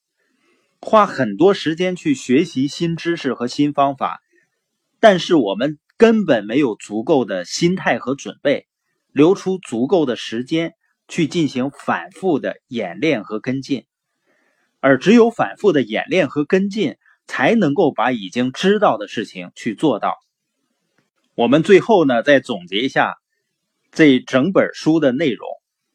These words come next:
影响我们行动的三个方面。第一个，信息超载；第二个，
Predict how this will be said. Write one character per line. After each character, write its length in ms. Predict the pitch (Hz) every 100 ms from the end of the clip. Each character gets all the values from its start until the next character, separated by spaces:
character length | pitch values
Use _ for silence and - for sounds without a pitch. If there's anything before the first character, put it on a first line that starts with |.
| _ _ _
影 240 | 127 160 202
响 260 | 147 151
我 140 | 110 95
们 140 | 120
行 340 | - - 107
动 240 | 160 170 117
的 160 | 87 - _ _ -
三 300 | - 160 165
个 120 | 120
方 240 | 156 147
面。 300 | 156 123 - _ _ _ _ _ _
第 200 | 160 180
一 60 |
个， 180 | 175 160
信 260 | - 202 151
息 240 | - 165
超 300 | 170 - 180
载； 220 | 175 160 - _ _ _ _
第 120 | 147
二 220 | 139 113
个， 200 | 190 82